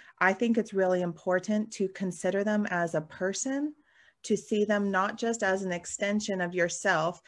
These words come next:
you know, whatever you want for them, your hopes and dreams for them, and that they have to live up to that standard or else. I f-, I think that you can n-, see your child as a person with their own hopes and dreams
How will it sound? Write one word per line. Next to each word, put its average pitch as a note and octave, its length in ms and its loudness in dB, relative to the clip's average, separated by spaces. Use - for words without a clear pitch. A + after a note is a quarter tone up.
you F#3 100 -2
know, F3 100 0
whatever F#3 300 4
you F#3 340 4
want F#3 400 0
for E3 140 -4
them, E3+ 280 -4
your G#3 220 4
hopes F#3 320 0
and F3+ 140 -4
dreams E3+ 340 -6
for D#3+ 140 -2
them, E3 320 -4
and E3+ 160 -2
that D#3+ 160 -4
they F#3 160 2
have E3 240 -4
to E3+ 100 0
live E3+ 220 2
up E3+ 160 0
to E3+ 120 -6
that F#3 280 -2
standard E3 580 0
or D#3 220 2
else. E3+ 400 -2
I F#3+ 120 4
f-, F#3+ 140 -4
I G3 100 4
think G3+ 300 -2
that F3 200 0
you F#3+ 140 -2
can F3+ 320 -4
n-, F#3+ 160 -4
see C4+ 440 -4
your A3+ 200 2
child G3+ 640 0
as G3+ 260 0
a B3+ 80 -4
person G#3+ 480 -2
with F#3+ 160 0
their F#3 160 2
own G#3+ 180 2
hopes G#3+ 300 0
and F#3 140 -4
dreams G#3+ 440 0